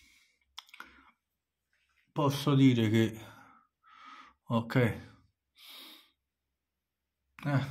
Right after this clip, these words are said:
qualche puntino rosso, sì, ma nulla di, perché qualcuno proprio che già passando il dito già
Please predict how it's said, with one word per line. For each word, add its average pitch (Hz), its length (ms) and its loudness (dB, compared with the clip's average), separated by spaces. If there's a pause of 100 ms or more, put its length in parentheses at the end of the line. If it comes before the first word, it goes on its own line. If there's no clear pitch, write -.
(420)
qualche 113 320 -4
puntino 113 500 -8
rosso, 110 380 -8
sì, 101 220 -10
ma 95 160 -12
nulla 98 380 -10
di, 92 120 -12 (840)
perché 95 380 -14
qualcuno 95 460 -14
proprio 92 360 -8
che 85 120 -14
già 95 160 -10
passando 95 440 -12
il 90 100 -14
dito 90 340 -12
già 87 360 -14